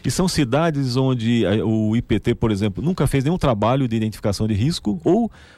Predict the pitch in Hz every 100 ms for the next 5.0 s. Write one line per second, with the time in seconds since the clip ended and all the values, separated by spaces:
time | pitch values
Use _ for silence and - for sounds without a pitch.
0 | _ - 147 165 - 180 135 104 127 175
1 | 143 110 117 107 135 185 - 104 95 73
2 | 110 82 110 117 - 135 120 156 - 151
3 | 180 143 101 92 87 - - 123 80 98
4 | - 110 110 113 104 160 - 101 85 -